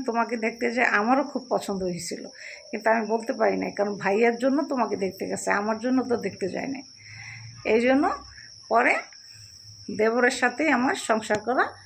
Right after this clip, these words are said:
হয়ে গেল। তারপরে আমি প্রেগনেন্ট হলাম, আমার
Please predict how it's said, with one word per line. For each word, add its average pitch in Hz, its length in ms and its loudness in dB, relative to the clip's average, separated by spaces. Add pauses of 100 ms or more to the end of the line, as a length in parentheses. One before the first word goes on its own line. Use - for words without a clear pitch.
(1040)
হয়ে 220 180 4
গেল। 185 200 -2 (1040)
তারপরে 247 460 0 (420)
আমি 226 360 0
প্রেগনেন্ট 233 440 -2
হলাম, 262 300 2 (500)
আমার 214 220 -2